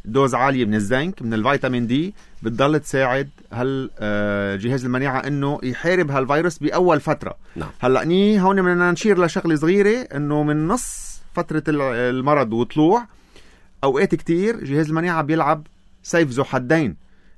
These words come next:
Speaker 1: يعني
Speaker 2: إذا قويناه بصير في مشكلة
Speaker 1: تقوى
Speaker 2: أكبر.
Speaker 1: المن-، مش نحن إذا قويناه، هو بهودي الفيتامينات اللي عم ناخدهم نحن ما رح نقويك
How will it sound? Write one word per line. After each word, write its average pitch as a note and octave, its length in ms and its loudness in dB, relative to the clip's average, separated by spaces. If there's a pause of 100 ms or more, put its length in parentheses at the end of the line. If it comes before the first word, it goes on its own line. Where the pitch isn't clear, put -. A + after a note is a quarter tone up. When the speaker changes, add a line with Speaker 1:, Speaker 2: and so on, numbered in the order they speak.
Speaker 1:
يعني G#2+ 440 -2
Speaker 2:
إذا G2 180 -2
قويناه F#2+ 300 0
بصير F2+ 220 -6
في G2 60 -4
مشكلة G2 240 0
Speaker 1:
تقوى E3 280 2
Speaker 2:
أكبر. - 0 -
Speaker 1:
المن-، C#3+ 300 0
مش A3 240 -4
نحن F3+ 200 0
إذا A#2 220 -2
قويناه، G#2+ 460 -2
هو E3 240 0
بهودي F3 400 2
الفيتامينات C#3+ 580 -2
اللي C#3 100 -6
عم C#3 100 -2
ناخدهم E3 300 -4
نحن F#3 180 -4
ما E3+ 140 0
رح G3+ 160 -2
نقويك C#3+ 420 0